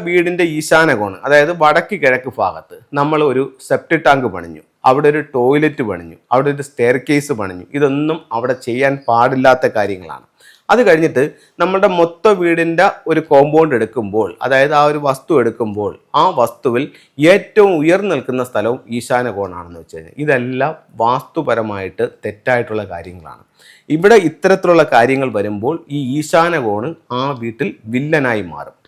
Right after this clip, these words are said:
കാരണം അവിടെ എന്തൊക്കെയുണ്ട്? സെപ്റ്റിക് ടാങ്ക് ഉണ്ട്, പിന്നെ, ആ, ടോയ്ലറ്റ് ഉണ്ട്.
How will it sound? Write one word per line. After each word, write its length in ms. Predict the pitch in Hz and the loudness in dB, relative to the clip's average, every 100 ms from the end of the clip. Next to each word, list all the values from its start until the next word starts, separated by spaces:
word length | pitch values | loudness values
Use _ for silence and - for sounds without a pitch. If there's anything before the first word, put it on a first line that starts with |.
| - | -2
കാരണം 240 | 113 120 131 | 0 0 0
അവിടെ 120 | 135 | 0
എന്തൊക്കെയുണ്ട്? 520 | 123 151 151 147 131 143 143 _ _ _ _ - | 0 -2 0 0 0 -4 -6 _ _ _ _ -4
സെപ്റ്റിക് 340 | 120 143 135 | 0 0 2
ടാങ്ക് 200 | 151 151 151 | 2 4 2
ഉണ്ട്, 180 | 147 170 - _ _ _ 110 | 2 0 -2 _ _ _ 2
പിന്നെ, 420 | 123 120 117 117 113 110 110 113 - _ _ _ 117 | 4 6 4 2 0 0 -2 -4 -8 _ _ _ -2
ആ, 20 | 107 107 107 104 - | 2 4 4 2 2
ടോയ്ലറ്റ് 440 | 120 143 160 156 135 | 6 8 6 4 2
ഉണ്ട്. 180 | 127 | 2